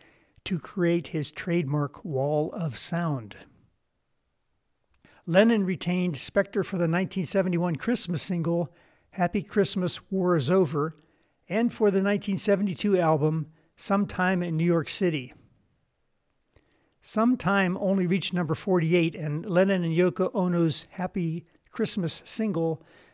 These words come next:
similarly stalled in sales. However, Happy Christmas has since grown in popularity, becoming an annual Christmas favorite. Spector would attempt to work on other albums with Lennon and Harrison,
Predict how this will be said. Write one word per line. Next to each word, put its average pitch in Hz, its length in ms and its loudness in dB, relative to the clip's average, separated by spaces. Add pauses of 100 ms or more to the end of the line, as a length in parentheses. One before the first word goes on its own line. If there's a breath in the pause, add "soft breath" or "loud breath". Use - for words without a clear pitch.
(100)
similarly 175 800 2
stalled 180 760 0
in 175 340 -2
sales. - 880 -6 (1120 soft breath)
However, 185 720 0
Happy 185 340 -4
Christmas - 580 -2
has 160 180 -4
since 254 320 0
grown 185 340 2
in 190 240 -2
popularity, 175 840 0
becoming 165 520 -4
an 147 120 -2 (100)
annual 160 720 0
Christmas 151 540 -4
favorite. 156 560 -4 (880 soft breath)
Spector 208 380 0
would 185 160 4
attempt 226 360 -2
to 185 100 -2
work 185 300 2
on 165 200 -4
other 214 320 4
albums 185 440 2
with 175 200 -2
Lennon 180 360 0
and 156 160 -4
Harrison, 160 640 0